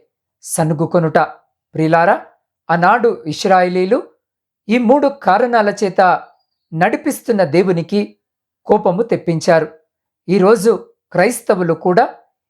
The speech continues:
ఈ మూడు కారణాల చేతనే, ఏ దేవుడైతే రెండు వేల ఇరవై నాలుగు సంవత్సరాల క్రితము ఈ లోకానికి వచ్చి తన ప్రాణము పెట్టాడో, ఏ దేవుడైతే పరిశుద్ధాత్మను వరమును ఉచితముగా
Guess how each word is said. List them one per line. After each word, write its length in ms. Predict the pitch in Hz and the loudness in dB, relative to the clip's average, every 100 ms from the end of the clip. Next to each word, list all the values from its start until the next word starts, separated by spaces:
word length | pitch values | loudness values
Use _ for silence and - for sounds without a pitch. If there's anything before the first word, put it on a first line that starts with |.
| _ 226 | _ -2
ఈ 80 | |
మూడు 280 | 240 262 294 | 0 2 2
కారణాల 600 | 285 - 185 220 214 196 | -2 0 0 0 0 0
చేతనే, 720 | 185 - 175 190 185 165 - _ _ _ _ 156 | 0 -4 -2 -2 0 -2 -4 _ _ _ _ 0
ఏ 200 | 196 226 | 2 2
దేవుడైతే 1000 | 151 180 214 202 190 190 196 175 - _ _ _ _ _ _ - | 0 -2 0 0 0 0 0 0 -4 _ _ _ _ _ _ 0
రెండు 300 | 190 240 262 | 2 4 2
వేల 440 | 208 240 254 208 - _ | 4 4 4 2 -4 _
ఇరవై 320 | 175 226 247 | -2 2 2
నాలుగు 360 | 220 196 190 175 | 2 0 0 -4
సంవత్సరాల 720 | 175 180 262 262 - 208 190 | -2 0 0 -2 2 2 2
క్రితము 580 | 170 196 240 226 196 - _ _ _ - | -2 -4 -2 0 -2 -8 _ _ _ -4
ఈ 100 | 208 | 0
లోకానికి 600 | 233 269 285 269 214 208 | 2 2 2 0 -2 -6
వచ్చి 600 | 175 175 - 196 143 - _ _ _ _ 202 | -4 -4 -2 -2 -2 -8 _ _ _ _ -2
తన 120 | 196 | 0
ప్రాణము 500 | 185 180 196 247 208 | 0 2 0 0 -2
పెట్టాడో, 600 | 170 160 156 180 190 339 - _ _ _ _ 175 | -2 -2 0 2 2 0 -6 _ _ _ _ 0
ఏ 120 | 208 | 0
దేవుడైతే 600 | 160 185 220 214 196 208 | 2 0 2 2 2 0
పరిశుద్ధాత్మను 1080 | 165 180 180 185 160 202 208 208 190 190 180 _ _ _ _ - | 0 0 0 0 2 0 0 -2 0 -2 -6 _ _ _ _ -4
వరమును 420 | 160 214 254 240 | 0 2 0 -2
ఉచితముగా 840 | 196 175 180 190 185 175 165 - | -4 -6 -4 -2 0 0 0 -4